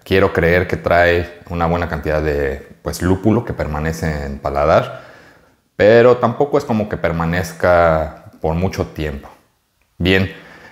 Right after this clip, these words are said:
esta cervecería trae, eh, bueno, más bien esta cerveza trae un logotipo del cual, eh, se llama este personaje que viene ahí. Es un, es un, eh, tipo de trabajador que existió hace mucho tiempo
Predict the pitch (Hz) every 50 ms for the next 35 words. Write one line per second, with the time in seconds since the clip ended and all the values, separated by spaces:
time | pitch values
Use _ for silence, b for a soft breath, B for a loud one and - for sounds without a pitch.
0 | B B B _ - - 98 98 - - - 113 110 110 107 107 107 107 104 104
1 | - - 107 90 90 87 - 95 85 95 104 110 113 - - 95 92 95 95 95
2 | 95 95 92 - - - 82 80 78 95 98 104 101 95 92 95 90 85 87 85
3 | - 92 - - 76 80 90 - - - 95 90 92 - - - 90 90 95 104
4 | 104 98 92 76 78 80 - 85 80 - - 98 80 73 - - - 85 82 82
5 | 80 80 - - - - _ _ _ _ _ _ _ _ _ _ - - - 95
6 | 87 85 80 82 82 80 80 80 80 78 78 78 76 76 - - - 80 87 90
7 | 95 95 90 85 80 B B B B B B B B B B B - - - -
8 | - - - 95 92 87 85 80 78 76 - - 82 - - 82 82 - - -
9 | - - - 80 80 82 80 80 78 73 76 92 151 - - - - _ _ _
10 | _ - - 87 - 110 110 117 120 120 120 120 117 117 113 104 - - - 110
11 | - - 120 120 120 117 113 104 110 - - - 90 90 90 87 85 85 87 87
12 | 85 82 - - - - 120 113 98 92 87 85 80 80 80 - - - - -
13 | 90 87 85 85 82 - - 85 90 95 104 101 - - - - - 98 90 87
14 | - - 101 98 98 98 98 - 101 92 92 - - 92 - - 87 85 85 85
15 | - 120 123 123